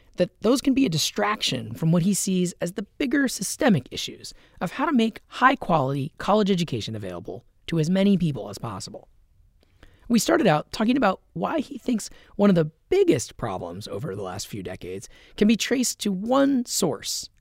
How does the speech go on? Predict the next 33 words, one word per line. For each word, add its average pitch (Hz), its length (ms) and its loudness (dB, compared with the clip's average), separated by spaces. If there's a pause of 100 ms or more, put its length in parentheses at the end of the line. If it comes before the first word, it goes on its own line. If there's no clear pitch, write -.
(360)
the 185 100 6
U 208 180 6
S 226 140 4
News 208 220 6
rankings 190 480 2
of 180 80 4
America's 123 420 0
best 110 260 -10
colleges. - 540 -10 (960)
It 208 140 6
seems 427 180 0
like 415 100 6
these 339 140 4
rankings 254 280 8
have 226 100 6
been 220 80 2
around 190 240 4
forever, 170 340 2
right? 175 300 -6 (160)
But, 165 100 -12
but 208 240 0
actually, - 300 4
U 311 180 6
S 330 100 2
News 285 160 2
rankings 226 360 2
started 226 340 2
in 196 140 6
nineteen 175 400 2
eighty-three, 180 680 -2 (1000)
and 220 320 4
Warner 311 360 4
says 269 400 -2